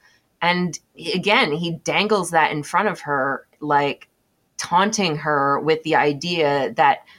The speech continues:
someday he might withdraw his love from her if she doesn't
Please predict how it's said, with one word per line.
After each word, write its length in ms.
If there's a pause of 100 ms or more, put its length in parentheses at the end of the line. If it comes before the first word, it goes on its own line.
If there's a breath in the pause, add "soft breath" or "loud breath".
(140)
someday 600
he 220
might 460 (640)
withdraw 880
his 300
love 260
from 300
her 440 (400)
if 140
she 160
doesn't 320